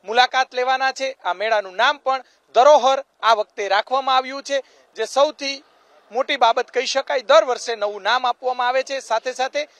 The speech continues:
સરકારની એસ ઓ પી નું પાલન થાય તેવું પણ જરૂરી છે.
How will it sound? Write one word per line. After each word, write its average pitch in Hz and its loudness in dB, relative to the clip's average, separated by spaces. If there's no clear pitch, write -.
સરકારની 311 -2
એસ 254 -6
ઓ 240 -12
પી 220 -14
નું 196 -14
પાલન 247 0
થાય 254 -2
તેવું 220 -12
પણ 214 -6
જરૂરી 226 2
છે. - -20